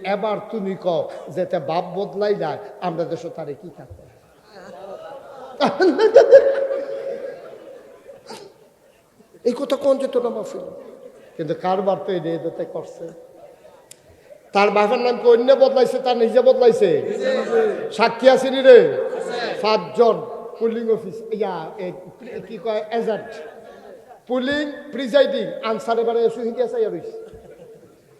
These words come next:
এখন হেতারা হইলো এজেন্ট হইলো পাঁচজন সাক্ষী, পুলিং আর প্রিজাইডিং হইছে দুইজন, সাতজন, আনসার একজন, আষ্টজন, তে তো নিজে বদলাই নে। এমপি সাহেব নির্বাচনে দাঁড়াইছে, আপনারা আরে কইছে, "এবার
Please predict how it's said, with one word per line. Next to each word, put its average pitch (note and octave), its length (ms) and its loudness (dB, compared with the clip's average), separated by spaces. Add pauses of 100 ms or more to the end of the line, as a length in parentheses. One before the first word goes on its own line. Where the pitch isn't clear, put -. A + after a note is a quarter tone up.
(160)
এখন F#3+ 400 -4 (120)
হেতারা A3+ 320 -2
হইলো A#3+ 320 4
এজেন্ট A3 400 -2
হইলো A3+ 180 2
পাঁচজন G#3+ 540 -2
সাক্ষী, F3 480 -10 (500)
পুলিং G#3+ 320 2
আর A#3+ 120 4
প্রিজাইডিং A3 540 0
হইছে A3 220 2
দুইজন, G3 360 -2
সাতজন, F#3+ 580 -2 (360)
আনসার G#3+ 380 -2
একজন, F#3+ 380 -4 (340)
আষ্টজন, G3 600 -2 (100)
তে A3 120 2
তো G3+ 120 0
নিজে G#3 280 -2
বদলাই F#3 360 -6
নে। F#3+ 300 -8 (720)
এমপি A#3 340 4
সাহেব G#3 240 -4 (140)
নির্বাচনে G3 580 0
দাঁড়াইছে, D3 500 -6 (480)
আপনারা F3 380 -2
আরে F3+ 200 0
কইছে, F#3 260 -2
"এবার F3 300 0